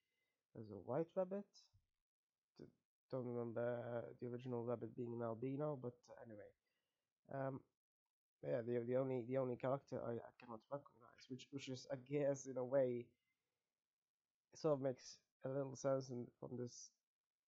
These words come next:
vantage, from this context, that I don't recognize him, you know, because, well, I mean, you know, he, he apparently wants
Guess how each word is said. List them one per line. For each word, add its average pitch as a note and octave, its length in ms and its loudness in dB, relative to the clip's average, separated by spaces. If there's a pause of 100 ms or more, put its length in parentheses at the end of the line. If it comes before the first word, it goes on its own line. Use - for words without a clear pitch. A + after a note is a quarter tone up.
(400)
vantage, C#3 640 0 (880)
from - 180 -10
this B2+ 140 -10 (400)
context, C3+ 420 -2 (1200)
that C#3 100 0
I B2 120 2
don't A#2 340 -2
recognize A#2+ 680 -2 (100)
him, B2+ 460 2
you A#2+ 140 0
know, B2+ 280 2
because, A2+ 540 -4 (1800)
well, G#2 220 -4
I A2 40 -6
mean, A2+ 200 -4
you A#2 80 -2
know, A2 160 -2
he, A2 100 -4 (580)
he A#2 60 -6
apparently A#2 500 -2
wants A2+ 380 -2